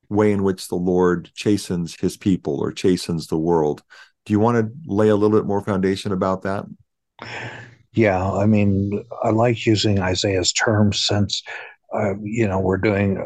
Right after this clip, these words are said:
Speaker 2: I am doing so much studying in Isaiah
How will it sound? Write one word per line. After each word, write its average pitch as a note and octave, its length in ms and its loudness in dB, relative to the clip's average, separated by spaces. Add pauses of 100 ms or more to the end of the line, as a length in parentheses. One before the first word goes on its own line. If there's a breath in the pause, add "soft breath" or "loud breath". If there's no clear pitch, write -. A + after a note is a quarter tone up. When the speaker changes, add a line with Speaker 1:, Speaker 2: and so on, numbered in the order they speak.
(100)
Speaker 2:
I A2 240 2
am A2+ 240 4
doing G2+ 280 0
so - 160 -4
much F#2 280 -2
studying F#2 480 -2
in F2 120 -4
Isaiah F2+ 680 -4